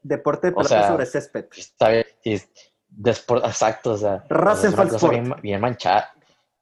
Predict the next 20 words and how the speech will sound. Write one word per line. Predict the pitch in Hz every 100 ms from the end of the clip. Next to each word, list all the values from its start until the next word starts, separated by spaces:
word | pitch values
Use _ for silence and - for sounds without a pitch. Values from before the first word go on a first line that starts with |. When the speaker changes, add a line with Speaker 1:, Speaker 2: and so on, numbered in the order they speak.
| _
Speaker 2:
está | 127 - 104
muy | 113 120 147 160
manchado | 147 127 135 120 120
eso, | 117 143 147 - _ _ _ _ -
pero | 123 120
también | 117 104 101 107 139 143 _ _ _ _ _ _ _ _ _ _
hubo | 117 123
alguien | 131 147
que, | - 131 117 -
que | 117
dijo, | 120 135 135 135 _ -
"Ah, | 117 175 175
no |
hay | 147
pedo". | 143 123 262 415 _ _ _ _ _ -
Y | 117
es |
Alemania, | 180 190 113 131 180 110
o |
sea, | 110